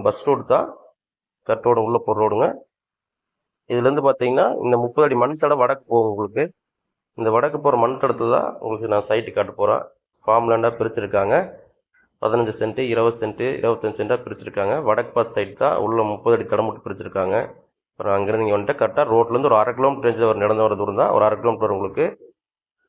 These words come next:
அங்கிருந்து உள்ள இது எல்லாமே உள்ள வர தடம் எல்லாமே பஞ்சாயத்துக்கு ஹேண்ட் ஓவர் பண்ணிக்கிறாங்க. இது வரைக்கும் கரண்ட்டு, பஞ்சாயத்து தண்ணி எல்லாமே வருது உங்களுக்கு. உள்ள கரண்ட்டு வசதி எல்லாம் இருக்குங்க.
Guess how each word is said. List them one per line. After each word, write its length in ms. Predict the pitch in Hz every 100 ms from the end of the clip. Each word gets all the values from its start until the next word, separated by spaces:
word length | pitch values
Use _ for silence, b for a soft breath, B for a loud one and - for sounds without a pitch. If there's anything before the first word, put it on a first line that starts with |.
| _ 110
அங்கிருந்து 300 | 113 123 117
உள்ள 140 | 123 143 - - _ _ _ 101
இது 80 | 120
எல்லாமே 280 | 123 131 139 120
உள்ள 120 | 131 127
வர 100 | 117
தடம் 180 | 113 117
எல்லாமே 180 | 127 165
பஞ்சாயத்துக்கு 400 | 113 123 131 117
ஹேண்ட் 120 | 120 113
ஓவர் 60 |
பண்ணிக்கிறாங்க. 440 | 110 107 107 107 135 214 - 110
இது 100 | 110
வரைக்கும் 260 | 110 135 -
கரண்ட்டு, 400 | 113 131 127 143 160 -
பஞ்சாயத்து 380 | 113 120 117 -
தண்ணி 200 | 113 123 135 110
எல்லாமே 260 | 120 131 110
வருது 180 | 110 107
உங்களுக்கு. 320 | 104 92 139 156 - _ _ _ _
உள்ள 120 | 113 113
கரண்ட்டு 340 | 107 107 110 113
வசதி 260 | 107 - 104
எல்லாம் 140 | 107
இருக்குங்க. 260 | 104 - 139